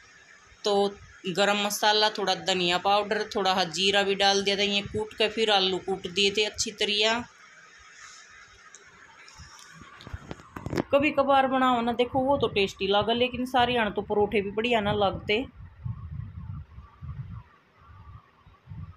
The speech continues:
फिर वो ये भी बच्चा की डिमांड पूरी ना करे तो देखो अच्छा हा तो ना लगता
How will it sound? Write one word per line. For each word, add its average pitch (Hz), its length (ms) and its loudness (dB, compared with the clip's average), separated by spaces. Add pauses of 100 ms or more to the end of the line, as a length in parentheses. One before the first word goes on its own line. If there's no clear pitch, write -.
(300)
फिर 240 120 0
वो 240 140 4
ये 220 140 8
भी 214 160 2
बच्चा 226 360 0
की 214 100 0
डिमांड 202 380 0
पूरी 214 280 0
ना 208 160 2
करे 185 200 2
तो 175 140 -16
देखो 202 260 -2
अच्छा 208 320 2
हा 202 100 2
तो 196 140 -4
ना 202 200 0
लगता 180 440 0